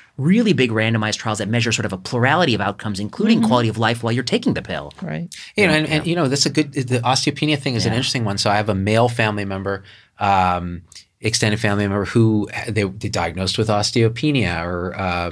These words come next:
Speaker 3: maybe frank osteoporosis. No fractures, no falls, not a very high risk. Put them on one of these drugs, and I forget which one it was, but it had one of the side effects of esophageal problems.
Speaker 1: Yeah, yeah.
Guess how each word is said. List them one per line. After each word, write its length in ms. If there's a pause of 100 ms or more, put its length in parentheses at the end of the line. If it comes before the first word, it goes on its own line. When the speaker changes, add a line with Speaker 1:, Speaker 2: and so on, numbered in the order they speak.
(120)
Speaker 3:
maybe 260
frank 300
osteoporosis. 960
No 300
fractures, 520
no 120
falls, 540
not 140
a 40
very 180
high 160
risk. 380 (640)
Put 180
them 140
on 220
one 120
of 80
these 200
drugs, 360
and 100
I 20
forget 280
which 200
one 100
it 80
was, 380
but 160
it 180
had 300
one 120
of 40
the 80
side 240
effects 320
of 100 (160)
esophageal 800 (320)
problems. 400
Speaker 1:
Yeah, 120
yeah. 100